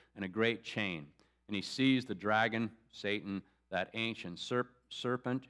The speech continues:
who is the devil and Satan, and bound him for a thousand years,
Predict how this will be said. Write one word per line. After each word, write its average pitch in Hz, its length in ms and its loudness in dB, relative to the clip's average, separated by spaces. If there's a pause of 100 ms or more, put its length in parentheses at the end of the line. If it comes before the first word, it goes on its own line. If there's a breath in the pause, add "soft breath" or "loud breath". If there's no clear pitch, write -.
who 98 180 -4
is 110 220 -2
the 113 80 -6
devil 110 380 0
and 95 100 -6
Satan, 110 540 -2
and 90 200 -8
bound 117 360 0
him 101 240 -4
for 95 140 -6
a 90 60 -6
thousand 95 580 0
years, 87 540 -8